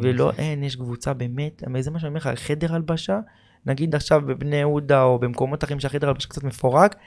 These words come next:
אתה בא אחרי שני הפסדים, אתה ליום למחרת לאימונים, אתה מרגיש כאילו פתאום... ופה היה באמת ה-, חדר הלבשה שמכבד, היה, היינו ביחד, היו חברים, היו אנשים שנותנים כבוד כאילו גם לשחקנים קצת יותר מנוסים, היה,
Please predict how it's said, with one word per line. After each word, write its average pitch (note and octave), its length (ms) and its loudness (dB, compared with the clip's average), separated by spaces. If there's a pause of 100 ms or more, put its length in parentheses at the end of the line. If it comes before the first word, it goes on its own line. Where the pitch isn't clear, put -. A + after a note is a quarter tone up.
(200)
אתה B2+ 100 2
בא C#3 120 6
אחרי D3 180 2
שני D3 120 -2
הפסדים, D3 340 -2
אתה B2+ 380 2
ליום C3 320 0
למחרת C#3 320 0
לאימונים, C#3 440 2
אתה C#3+ 160 0
מרגיש A#2+ 440 -4
כאילו C#3 300 -6
פתאום... - 220 -10 (420)
ופה F3+ 360 -2
היה E3+ 120 0
באמת D#3+ 320 -2
ה-, C#3+ 40 0 (560)
חדר - 340 -6
הלבשה C3 360 -4
שמכבד, C3 800 -2 (100)
היה, D3+ 220 -2
היינו D3+ 320 0
ביחד, B2+ 500 0
היו C3 120 2
חברים, C3 460 -2
היו D3+ 260 0 (460)
אנשים C3 240 0
שנותנים D#3 320 -2
כבוד C#3+ 480 -2
כאילו C#3+ 300 -4
גם C#3 220 -2
לשחקנים C3 680 -2
קצת - 80 -12
יותר C3+ 220 -4
מנוסים, D3+ 420 -2
היה, D#3+ 260 0